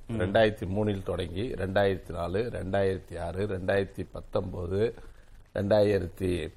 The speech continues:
Speaker 2: ஒன்பது, இப்படி தொடர்ந்து பல தேர்தல், ஒரு தேர்தல் ரெண்டாயிரத்தி பதினாலு தவிர, இப்படி ஒரு ரெண்டாயிரத்தி மூணில் தொடங்கி ரெண்டாயிரத்தி இருபத்தி மூணு வரைக்கும் நாங்கள் இந்த கூட்டணியில இருபது ஆண்டு காலமாக இந்த கூட்டணி ஒரு கொள்கை கூட்டணி.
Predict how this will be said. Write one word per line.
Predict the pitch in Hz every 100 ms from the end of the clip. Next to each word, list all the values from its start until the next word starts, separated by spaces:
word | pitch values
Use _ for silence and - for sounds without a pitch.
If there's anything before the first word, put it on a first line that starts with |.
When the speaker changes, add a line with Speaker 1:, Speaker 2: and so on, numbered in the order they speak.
| - - -
Speaker 2:
ஒன்பது, | 92 101 101 92 92 107 85
இப்படி | 95 139 -
தொடர்ந்து | 120 147 165 170
பல | - 107 113
தேர்தல், | 123 120 107 80
ஒரு | 92 104 101
தேர்தல் | 110 110 110
ரெண்டாயிரத்தி | 90 90 104 98 -
பதினாலு | 92 87 85 82 -
தவிர, | 95 98 101 - - - - - -
இப்படி | 113 131
ஒரு | 120 107 98 82 80 - - - - - -
ரெண்டாயிரத்தி | 92 104 117 110 107
மூணில் | 95 113 104
தொடங்கி | 95 98 123
ரெண்டாயிரத்தி | 104 98 113 107 98 98
இருபத்தி | 95 107 120 117 120
மூணு | 95 92 92
வரைக்கும் | 110 117 135 170 180 175 156 - - 151
நாங்கள் | 113 107 104
இந்த | 92 87
கூட்டணியில | 127 120 110 101 104
இருபது | 110 101 98 92
ஆண்டு | 87 87
காலமாக | 85 98 104 92 85 110
இந்த | 90 90
கூட்டணி | - 98 95 123
ஒரு | 135 -
கொள்கை | 143 156 170 160
கூட்டணி. | - 98 - 92 135